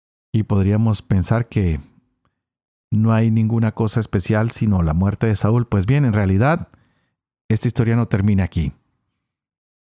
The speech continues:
Vamos a iniciar hoy en el próximo capítulo, es decir, mañana, el segundo libro de Samuel, y tendremos registrados muchos más hechos que van a llegar a nosotros.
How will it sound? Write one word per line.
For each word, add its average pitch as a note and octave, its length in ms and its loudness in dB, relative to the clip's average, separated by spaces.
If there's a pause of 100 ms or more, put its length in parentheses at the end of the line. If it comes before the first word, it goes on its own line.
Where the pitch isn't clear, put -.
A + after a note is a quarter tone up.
Vamos A2 320 2
a G2+ 60 2
iniciar F2 340 0
hoy G2+ 220 0
en E2 160 -2
el D2 80 -2
próximo G#2 720 -2 (560)
capítulo, C3+ 420 0
es F#2+ 80 0
decir, G#2 200 0
mañana, G#2+ 400 0
el B2+ 60 -2
segundo F2+ 280 0
libro G2 280 0
de F#2+ 80 0
Samuel, B2 480 0 (840)
y A#2 120 0
tendremos A2 760 0 (220)
registrados G2 1040 -2 (480)
muchos A#2+ 340 0
más A2 380 0
hechos G#2 440 -2
que - 220 -4
van F2+ 240 0
a F#2+ 380 -2
llegar E2+ 400 -4
a F#2 80 0
nosotros. D#2+ 640 -4